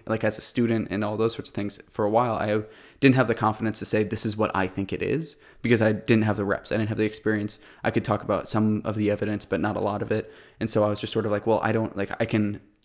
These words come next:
kind of theorize what somebody else would think. And so then if that's helpful or not, then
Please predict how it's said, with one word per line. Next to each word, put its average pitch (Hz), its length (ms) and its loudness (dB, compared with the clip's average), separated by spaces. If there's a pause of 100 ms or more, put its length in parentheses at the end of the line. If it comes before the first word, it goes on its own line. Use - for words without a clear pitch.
(140)
kind 113 280 0
of 107 100 -2
theorize 104 800 0
what - 120 -8
somebody 101 280 0
else 151 220 0
would - 120 -8
think. 101 300 -4 (360)
And 113 100 0
so 120 80 6
then 110 220 4
if 104 240 -2
that's - 380 -2
helpful 107 500 0
or 98 120 -2
not, 110 480 -2
then 101 340 -2